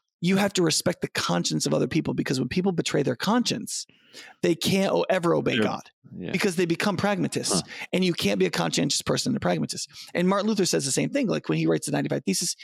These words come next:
Speaker 1: he goes to the D or the Council
Speaker 2: Yeah.
Speaker 1: of Worms, and they're like, "Luther, like, you gotta recant." And he's like, "Listen, to, to recant is to go against my conscience,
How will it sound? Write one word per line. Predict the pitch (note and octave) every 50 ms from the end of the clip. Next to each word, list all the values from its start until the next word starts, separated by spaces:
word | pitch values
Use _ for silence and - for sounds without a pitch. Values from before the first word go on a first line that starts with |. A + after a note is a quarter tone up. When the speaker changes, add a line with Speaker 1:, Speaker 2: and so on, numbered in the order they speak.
| - - -
Speaker 1:
he | - F3
goes | D#3 F3 E3+ D#3 -
to | D#3+ C#3+
the | C#3+ C3+
D | B2 D3 D#3+ D#3
or | D3+ - C#3 C#3+
the | C3 -
Council | - C#3 F#2+ F2 - -
Speaker 2:
Yeah. | C3
Speaker 1:
of |
Worms, | D3 F3+ F#3+ F#3+ F#3+ F3 - - - - - - -
and | F3+ F3
they're | F3+ F3+
like, | F3 E3+ D3+ -
"Luther, | - G3 G#3 C#4 C4 - - - B2 C3+
like, | D#3+ F3 - -
you | G#3 F3
gotta | - G3 F#3+ F3
recant." | E3 D3+ - - A3+ A#3
And | - F3+
he's | E3+
like, | F#3 F3+ -
"Listen, | C4 - - A3 - - _ _ _ _ _ _ _ _ _ _ _ _ _ _ - - - -
to, | - F#3+ D#3+ - _ _ -
to | - F#3 F3
recant | E3+ F3+ E3 - - A3 A3 A3+ -
is | F#3 -
to | - D3
go | D3+ D#3 -
against | - D#3 D#3 - -
my | E3 E3 D#3+
conscience, | - - - - A3 A#3 A3+ G#3+ - - - - - - - -